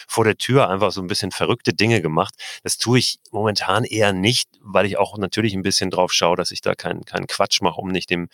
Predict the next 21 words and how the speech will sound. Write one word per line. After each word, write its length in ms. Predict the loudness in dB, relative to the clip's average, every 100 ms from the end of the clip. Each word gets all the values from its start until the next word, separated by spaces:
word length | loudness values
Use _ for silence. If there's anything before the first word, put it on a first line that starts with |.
| -16 -4
Gesundheitssystem 880 | 2 2 4 0 0 -2 0 0 2
noch 160 | 0 -2
unnötig 480 | -2 0 0 -2 -2
zur 140 | 0
Last 260 | 2 2 0
zu 80 |
fallen, 400 | 0 0 0 0
weil 100 | 0
ich 220 | 0 -4 0
<laughs> 20 |
irgendwo 460 | 0 0 0 0 0 -10 -10 -4
abgeholt 500 | 0 4 4 4 4
werden 280 | 4 4
muss 280 | 2 2 2
oder 240 | 0 0 0
mir 160 | 0
was 160 | -2 -2
breche 320 | 0 2 2
oder 160 | 2 0
so. 140 | 2
Also 220 | 2 2